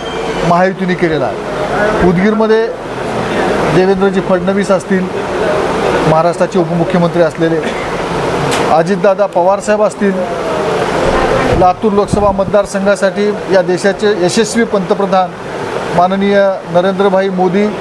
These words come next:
यांची सभा त्या ठिकाणी येणार आहे, अमितभाई शहा यांची सभा त्या ठिकाणी येणार आहे.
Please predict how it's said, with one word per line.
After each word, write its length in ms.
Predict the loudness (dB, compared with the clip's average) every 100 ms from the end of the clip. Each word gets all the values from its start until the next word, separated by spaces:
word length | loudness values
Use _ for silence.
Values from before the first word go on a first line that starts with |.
| -6 -4 0 2
यांची 340 | 2 2 0
सभा 280 | 2 0 0
त्या 140 | 0
ठिकाणी 400 | -2 0 0 2
येणार 220 | 2 4 2
आहे, 200 | -2 -4 -6 -6 -6 -6 -4 -4 -2 0
अमितभाई 500 | 2 2 2 0 0
शहा 300 | 0 2 2
यांची 340 | 0 0 -2
सभा 260 | 0 0 0
त्या 160 | 0
ठिकाणी 320 | -2 0 2 2
येणार 220 | 2 2
आहे. 160 | 0